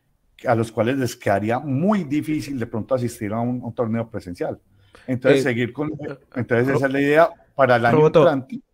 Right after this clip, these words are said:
Speaker 2: perdón,
Speaker 1: Dime.
Speaker 2: per-, perdón, mil disculpas con, por la interrupción. Cuidado que por ahí están los periódicos, eh, colombianos escuchando, ¿eh? Así que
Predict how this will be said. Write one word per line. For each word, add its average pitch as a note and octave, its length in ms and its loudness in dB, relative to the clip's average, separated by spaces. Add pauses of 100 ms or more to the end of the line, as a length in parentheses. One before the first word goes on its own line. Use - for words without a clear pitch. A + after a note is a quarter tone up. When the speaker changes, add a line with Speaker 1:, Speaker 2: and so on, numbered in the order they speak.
(300)
Speaker 2:
perdón, D3+ 300 4
Speaker 1:
Dime. F#2+ 100 -6
Speaker 2:
per-, C#3 280 0
perdón, C#3+ 360 2
mil D3+ 140 0
disculpas E3 400 2
con, D#3+ 360 2
por C#3 120 2
la C3 60 0
interrupción. C#3+ 560 2 (300)
Cuidado E3+ 460 8
que G3+ 100 8
por D#3 200 4
ahí D3 200 6
están F#3 440 6
los F#3+ 180 4
periódicos, F3 840 6
eh, D3 240 6
colombianos C#3 640 4
escuchando, C3+ 560 -2
¿eh? C3+ 140 4
Así D#3+ 200 0
que D3+ 280 0